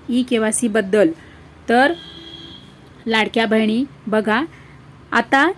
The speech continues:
सप्टेंबरचा हप्ता जर तुम्हाला आलेला नसेल, तर तो कदाचित मागे पुढे झाला असेल, परंतु लाडक्या बहिणींना बरेच असे प्रश्न आहेत की आता आम्हाला सप्टेंबरचा हप्ता आला नाही, तर ऑक्टोबरचा येईल का? तर हो, येईल.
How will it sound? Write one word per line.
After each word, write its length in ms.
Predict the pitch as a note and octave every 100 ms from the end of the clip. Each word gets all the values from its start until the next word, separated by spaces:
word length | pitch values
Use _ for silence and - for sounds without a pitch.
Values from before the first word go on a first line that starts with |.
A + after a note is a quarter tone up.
| -
सप्टेंबरचा 720 | - B3 - C4+ C4 C4+ D4
हप्ता 280 | C#4+ - B3
जर 140 | B3+ A#3+
तुम्हाला 280 | A#3+ A#3+ B3
आलेला 420 | B3 A3 A3 A3
नसेल, 480 | A3+ B3 B3+ A#3 C#4+ - - - A#3
तर 120 | B3 D4
तो 80 |
कदाचित 580 | C#4 B3+ A#3+ A#3+ B3+ B3
मागे 260 | A#3 G3 G#3
पुढे 240 | A3 G#3
झाला 240 | G#3+ G#3 G3
असेल, 320 | F#3+ A3 F3 - - - -
परंतु 580 | A3+ B3+ C#4 C4+ C4+ F4+ - - -
लाडक्या 380 | A#3 A3+ A3+ C4
बहिणींना 540 | B3 B3 C4 A#3+ A#3
बरेच 360 | A3+ A3+ B3+ B3+
असे 180 | B3 C4
प्रश्न 380 | A#3+ A3+ - A3+
आहेत 260 | G#3 A3+ - - - -
की 160 | A#3+ B3
आता 280 | - A3 B3
आम्हाला 300 | A#3 A#3 A#3+
सप्टेंबरचा 640 | A#3 A#3 - A3 A#3+ B3 C4
हप्ता 240 | A#3+ A#3
आला 200 | G#3+ G#3+
नाही, 160 | A3+ A#3 B3
तर 40 |
ऑक्टोबरचा 600 | G#3+ - A3+ A3 A3 B3
येईल 300 | A3+ G#3+ A#3
का? 280 | A3+ G#3+ G#3+ - - - -
तर 80 | A3
हो, 280 | G3+ G#3+ A#3
येईल. 400 | A#3 G#3+ A3+ E3+